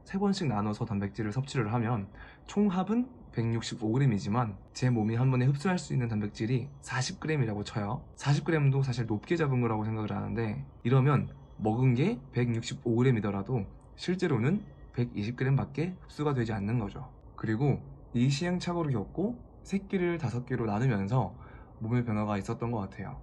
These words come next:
그리고 식단할 때 단백질만큼 탄수화물도 중요한 거 다들 알고 계시죠? 끼니수를 다섯 끼로 늘리면서 탄수화물도 같이 늘리게 됐는데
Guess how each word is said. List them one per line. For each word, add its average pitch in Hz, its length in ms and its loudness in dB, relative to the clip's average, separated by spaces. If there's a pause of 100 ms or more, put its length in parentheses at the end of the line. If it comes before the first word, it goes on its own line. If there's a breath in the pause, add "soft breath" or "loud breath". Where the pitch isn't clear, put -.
(100)
그리고 117 260 2
식단할 127 460 2
때 131 280 0 (180)
단백질만큼 120 920 0 (120)
탄수화물도 135 800 2
중요한 110 380 -2
거 107 80 -2
다들 104 260 -4
알고 120 220 2
계시죠? 113 500 -2
끼니수를 208 720 0
다섯 110 260 -4
끼로 120 160 0
늘리면서 117 760 2
탄수화물도 147 800 0
같이 110 320 -6
늘리게 107 340 2
됐는데 101 500 -2